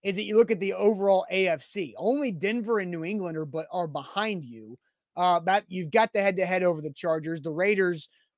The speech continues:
win the interim coach game. Th-, that always happens, and they're at four and five. But I think the Titans will end up above the Raiders and above the Colts,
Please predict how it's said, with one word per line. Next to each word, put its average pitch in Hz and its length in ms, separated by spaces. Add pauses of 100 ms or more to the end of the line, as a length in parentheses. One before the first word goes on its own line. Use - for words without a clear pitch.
(120)
win 208 380
the 185 200
interim 190 520
coach 208 420
game. 156 420
Th-, 160 200
that 170 160 (120)
always 180 420
happens, 160 540 (260)
and 170 120
they're 185 160
at - 80
four 196 280
and 156 120
five. 151 260
But 180 100
I 180 60
think 208 300
the 196 80
Titans 185 360
will 175 280
end 196 200
up 175 200
above 170 460
the 165 100
Raiders 156 520 (280)
and 196 220
above 175 420
the 156 100
Colts, - 560